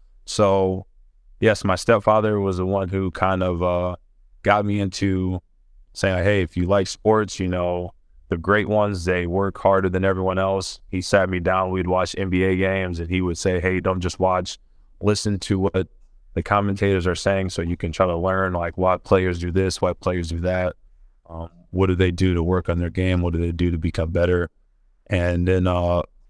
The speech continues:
you know, my mom and them always instilled in me a, uh, a work ethic.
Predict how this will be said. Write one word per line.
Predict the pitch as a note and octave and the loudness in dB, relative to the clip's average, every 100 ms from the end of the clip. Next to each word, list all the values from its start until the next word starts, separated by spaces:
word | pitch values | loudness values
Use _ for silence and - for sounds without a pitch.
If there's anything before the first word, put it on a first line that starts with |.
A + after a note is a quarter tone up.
| - | -8
you | G2+ F2+ | -2 0
know, | F2+ | 2
my | E2+ E2+ | 2 0
mom | F2 F#2 F#2 F#2 | 2 2 2 0
and | F2+ F#2 | -2 -2
them | F#2+ G2 | 0 0
always | F#2+ F#2 F2 | 0 0 -2
instilled | E2+ - F#2+ F#2 | -6 0 2 2
in | F2 | 0
me | F2 F2 E2+ - _ _ _ | -4 -4 -8 -12 _ _ _
a, | G2 F#2+ | 0 2
uh, | F2+ F#2 - | 4 2 0
a | |
work | E2+ A#2 - | 0 0 0
ethic. | F#2 E2 | -2 -4